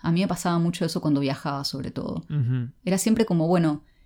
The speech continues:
Speaker 1: sí, estoy teniendo, o sea, me está saliendo algo mal en este viaje. Quizá algo no salía como estaba planeado, pero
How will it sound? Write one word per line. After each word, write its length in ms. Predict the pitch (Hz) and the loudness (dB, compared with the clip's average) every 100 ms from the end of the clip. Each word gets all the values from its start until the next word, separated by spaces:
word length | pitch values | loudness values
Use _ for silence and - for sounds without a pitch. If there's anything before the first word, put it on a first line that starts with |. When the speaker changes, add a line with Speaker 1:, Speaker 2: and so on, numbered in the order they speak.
| _ | _
Speaker 1:
sí, 240 | - - 220 | -12 -2 0
estoy 240 | 175 233 | 2 2
teniendo, 440 | 233 240 247 247 - | 6 8 10 10 8
o 60 | 180 | 2
sea, 140 | 185 | 4
me 60 | 170 | 2
está 160 | - | 0
saliendo 360 | - 226 226 226 | 0 2 4 4
algo 200 | 202 165 | 4 4
mal 200 | 170 196 | 2 2
en 140 | 185 | 2
este 160 | 165 170 | 0 0
viaje. 240 | 151 185 - | 0 -2 -4
Quizá 240 | 170 208 | -2 0
algo 220 | 208 214 | 2 2
no 100 | 190 | 2
salía 300 | 196 185 185 | 0 0 0
como 140 | 185 151 | 0 -2
estaba 280 | - 170 | 2 0
planeado, 640 | 170 151 175 170 151 165 - _ _ _ - | 2 2 4 2 2 -2 -6 _ _ _ -2
pero 320 | 190 185 - | 0 0 -2